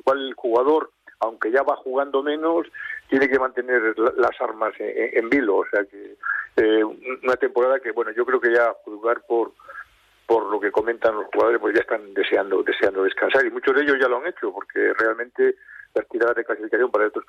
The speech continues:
para estos torneos ya se han jugado anteriormente y están ya, digamos, en la cuerda floja.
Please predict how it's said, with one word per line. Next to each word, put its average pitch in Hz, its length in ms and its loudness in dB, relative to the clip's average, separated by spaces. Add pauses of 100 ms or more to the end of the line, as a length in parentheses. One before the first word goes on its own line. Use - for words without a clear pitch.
(180)
para 120 180 2
estos - 220 -10
torneos 135 420 2
ya 104 120 0
se - 80 -4
han 101 80 -2
jugado 117 300 2
anteriormente 123 600 0 (240)
y 104 200 0
están 110 280 0
ya, 113 80 2 (160)
digamos, 110 400 -4 (460)
en 107 80 2
la 107 80 2
cuerda 104 340 0
floja. - 300 -8